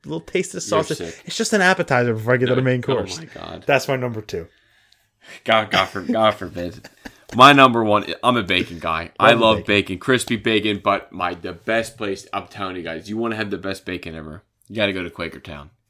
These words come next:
Speaker 2: You gotta go to
Speaker 1: This is in
Speaker 2: Powderborn.
Speaker 1: Pennsylvania.
Speaker 2: You gotta go to Powderborn,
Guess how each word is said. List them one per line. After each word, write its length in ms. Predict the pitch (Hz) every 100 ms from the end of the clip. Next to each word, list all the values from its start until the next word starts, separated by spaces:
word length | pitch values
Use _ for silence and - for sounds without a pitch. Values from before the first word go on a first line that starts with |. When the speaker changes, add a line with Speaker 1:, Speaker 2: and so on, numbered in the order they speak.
| _ _ _
Speaker 2:
You 140 | 90
gotta 240 | 92 95 92
go 220 | 92 87
to 140 | -
Speaker 1:
This 20 | -
is 40 | -
in 60 | 90
Speaker 2:
Powderborn. 220 | 117 113
Speaker 1:
Pennsylvania. 680 | 127 120 107 95 85 73 -
Speaker 2:
You 140 | - 90
gotta 200 | 95 95
go 140 | 90
to 60 | 82
Powderborn, 720 | - 101 110 113 107 113 113